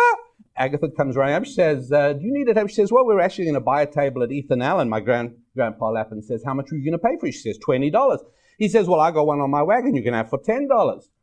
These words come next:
Now, mind you, it had some scratches and one leg was loose, but I put some nails in, gave it a new coat of paint. She says, "Let me take a look at it." She comes out and takes a look. She says, "Yeah, this will do for a starter table." And they carry the table in and they give Grandpa Lappin ten dollars. Now,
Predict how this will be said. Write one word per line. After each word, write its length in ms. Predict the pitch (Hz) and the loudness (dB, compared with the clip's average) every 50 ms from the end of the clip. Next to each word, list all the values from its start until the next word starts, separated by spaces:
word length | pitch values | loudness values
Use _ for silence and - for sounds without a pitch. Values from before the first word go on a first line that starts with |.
| _ _ _ _ | _ _ _ _
Now, 140 | 165 156 147 | -2 -2 0
mind 300 | 147 139 139 139 135 127 | 0 0 0 0 -2 0
you, 100 | 135 135 | 0 0
it 80 | 123 | 0
had 280 | 123 139 127 123 120 - | 0 0 0 -2 -2 -6
some 180 | - - 110 110 | -10 -10 -10 -10
scratches 540 | - - 151 131 127 127 - - 170 156 | -4 -2 0 0 0 0 -2 -4 -6 -4
and 140 | 139 123 113 | -4 -4 -2
one 200 | 123 127 127 120 | -2 -2 -2 -2
leg 260 | 120 123 135 143 131 | 0 0 0 0 0
was 180 | 120 127 117 117 | -4 -6 -4 -2
loose, 200 | 123 160 220 - | -4 -4 -4 -4
but 120 | - 151 | -2 -2
I 60 | 117 104 | -2 0
put 200 | - 143 - - | -2 -4 -6 -4
some 160 | - 113 110 | -6 -4 -2
nails 340 | 123 147 160 165 165 151 175 | 0 0 2 0 0 0 -2
in, 200 | 180 175 160 123 | -4 -4 -2 0
gave 180 | 147 127 123 | 0 0 0
it 60 | 120 | 0
a 40 | 117 | -2
new 180 | 123 131 127 120 | -2 -2 -4 -4
coat 260 | - - 135 117 107 | -2 0 0 0 0
of 120 | 107 - | -4 -2
paint. 300 | - 180 208 202 214 214 - - - - _ _ _ | 0 0 0 0 -2 -4 -8 -12 -20 -20 _ _ _
She 160 | - - 220 | -12 -4 -2
says, 100 | 202 185 | 0 0
"Let 120 | 208 208 | 2 0
me 80 | 214 208 | 0 0
take 240 | 214 214 202 208 226 | 0 0 0 2 0
a 20 | |
look 220 | 214 247 269 269 262 | 0 0 2 2 0
at 100 | 226 - | 0 0
it." 120 | - - | -2 -4
She 60 | - | -4
comes 220 | _ 147 147 143 139 | _ -2 0 2 0
out 80 | 135 | 0
and 80 | 127 123 | 0 0
takes 220 | - 135 120 - | -2 -4 -4 -4
a 40 | - | -6
look. 100 | - - | -8 -8
She 60 | - | -8
says, 140 | - 359 349 | -6 -2 0
"Yeah, 180 | 349 370 359 - | 0 2 2 0
this 120 | 349 349 | 0 0
will 100 | - 277 | -2 -4
do 140 | 214 220 175 | -2 -4 -2
for 120 | - 165 127 | 0 0 -2
a 40 | |
starter 340 | 120 - - 139 127 117 113 | -2 0 0 0 2 2 0
table." 520 | 110 - 165 156 170 180 180 - - - - _ | 0 2 2 2 2 0 -2 -4 -4 -8 -14 _
And 160 | - 240 240 | -2 2 2
they 100 | 226 196 | 2 2
carry 500 | - - - 156 147 147 156 151 160 156 - | 2 2 2 2 4 2 2 0 -2 -6 -4
the 100 | 143 143 | -6 -4
table 400 | 143 - 147 139 131 113 131 123 | -2 0 0 0 0 -2 -2 -2
in 160 | 131 165 185 | -2 -2 -2
and 100 | 180 160 | -2 -2
they 300 | 147 127 127 123 113 117 - 113 107 | 0 0 0 -2 -4 -6 -12 -14 -6
give 260 | 113 127 120 107 110 - _ - | -4 -4 -4 -4 -8 -14 _ -6
Grandpa 420 | - 104 92 95 95 - 117 110 104 | -4 -2 -2 -2 -2 -2 0 0 0
Lappin 460 | 90 73 73 - - 98 98 98 - _ _ _ _ _ | 0 -4 -6 -6 -8 -12 -12 -12 -14 _ _ _ _ _
ten 280 | - 107 98 87 87 - - - | -8 -8 -8 -8 -10 -14 -16 -12
dollars. 400 | 127 151 185 190 147 104 98 - | -8 -4 -2 -2 -2 -2 -4 -4
Now, 260 | 143 143 143 139 131 | -2 -2 -2 -2 -4